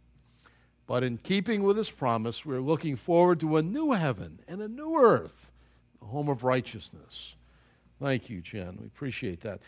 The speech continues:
And, and Peter writes of that, and that's where it teaches that clearly,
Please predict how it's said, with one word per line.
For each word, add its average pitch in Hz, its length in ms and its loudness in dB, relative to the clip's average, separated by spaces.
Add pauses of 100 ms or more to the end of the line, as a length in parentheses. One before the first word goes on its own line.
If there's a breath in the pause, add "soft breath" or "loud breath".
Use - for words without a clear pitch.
(160 soft breath)
And, 170 180 0
and 160 240 -4
Peter 254 340 6
writes 311 380 2
of 117 200 2
that, 85 320 -10
and 120 200 -6
that's 208 480 12
where 240 240 6
it 277 100 -4
teaches 233 520 -2
that 113 240 0
clearly, 202 640 -2